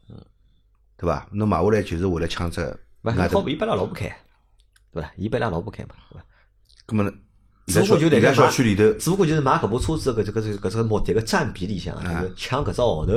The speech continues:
Speaker 1: 抢只资源的占比比较大嘛，就是。
Speaker 2: 嗯。
Speaker 1: 因为本来是可有可无的嘛，
Speaker 2: 啊。
Speaker 1: 对伐？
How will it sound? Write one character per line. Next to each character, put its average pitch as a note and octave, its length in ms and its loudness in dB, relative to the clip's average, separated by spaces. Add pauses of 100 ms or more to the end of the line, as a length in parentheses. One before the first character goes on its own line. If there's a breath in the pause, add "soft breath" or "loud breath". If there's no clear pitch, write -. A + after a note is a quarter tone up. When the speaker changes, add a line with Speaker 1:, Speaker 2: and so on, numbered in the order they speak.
(220 loud breath)
Speaker 1:
抢 C3+ 220 -4
只 C3+ 80 -2
资 F3+ 220 -2
源 B2+ 140 0
的 G2 40 0
占 A2+ 220 -2
比 G2+ 100 -6
比 - 100 -10
较 - 140 -2
大 - 120 -2 (100)
嘛， A2 120 -4
就 - 120 -8
是。 F#2 40 0
Speaker 2:
嗯。 E2 80 0 (160 loud breath)
Speaker 1:
因 B2+ 80 -2
为 - 40 0
本 C#3 100 0
来 F#3 80 2
是 F#3+ 60 2
可 D#3+ 180 -6
有 D3+ 100 0
可 D3+ 140 -10
无 G2 240 -8
的 - 0 -
嘛， A2+ 80 -8
Speaker 2:
啊。 - 100 -20 (120)
Speaker 1:
对 F#2 80 -6
伐？ D#2+ 260 -4